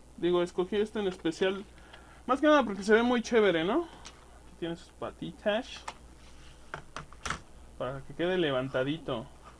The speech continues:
Lo que sí es que estoy viendo que no tiene gomitas y se desliza mucho, ¿eh? Se desliza mucho, güey.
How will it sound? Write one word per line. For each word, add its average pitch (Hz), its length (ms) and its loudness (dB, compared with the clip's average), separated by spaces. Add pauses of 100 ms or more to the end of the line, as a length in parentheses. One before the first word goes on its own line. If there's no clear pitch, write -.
(800)
Lo 156 120 0
que 170 140 0
sí 220 120 -4
es 214 100 -6
que 214 280 2
estoy - 220 2
viendo 196 220 0
que 196 80 -2
no 175 140 0
tiene 190 260 2
gomitas 165 680 2
y 185 220 -2
se 185 400 2
desliza 170 480 -2
mucho, 156 400 -6
¿eh? 202 100 -6 (1120)
Se 147 80 -8
desliza 170 640 -4
mucho, 165 380 -6
güey. - 220 -10